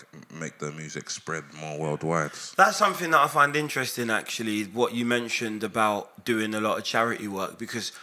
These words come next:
Speaker 2: I think that's an aspect, and I'm sure you'll all agree, that, like,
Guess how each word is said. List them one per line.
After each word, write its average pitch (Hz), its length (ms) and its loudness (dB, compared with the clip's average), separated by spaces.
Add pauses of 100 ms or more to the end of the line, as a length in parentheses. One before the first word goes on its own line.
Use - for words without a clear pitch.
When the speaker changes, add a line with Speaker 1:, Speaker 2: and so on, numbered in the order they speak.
(200)
Speaker 2:
I 123 80 0
think 151 180 0
that's 147 220 2
an 139 160 -6
aspect, - 720 2 (100)
and 123 120 2
I'm 120 80 2
sure 131 200 2
you'll 123 160 2
all 120 140 4
agree, 113 320 2 (300)
that, 113 160 4
like, 117 320 6